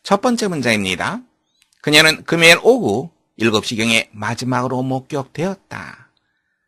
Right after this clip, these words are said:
그녀는 무엇무엇을 바라본 것이 아니라 바라봐진 걸 말합니다.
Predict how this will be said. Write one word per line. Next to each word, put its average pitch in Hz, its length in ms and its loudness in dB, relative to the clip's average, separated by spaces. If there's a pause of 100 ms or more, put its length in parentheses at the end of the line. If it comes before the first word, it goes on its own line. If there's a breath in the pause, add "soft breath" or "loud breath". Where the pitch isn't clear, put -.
(140)
그녀는 143 560 2 (1080)
무엇무엇을 160 680 6
바라본 165 580 4
것이 170 260 4
아니라 170 500 8 (380)
바라봐진 131 920 0
걸 294 160 8
말합니다. 113 640 2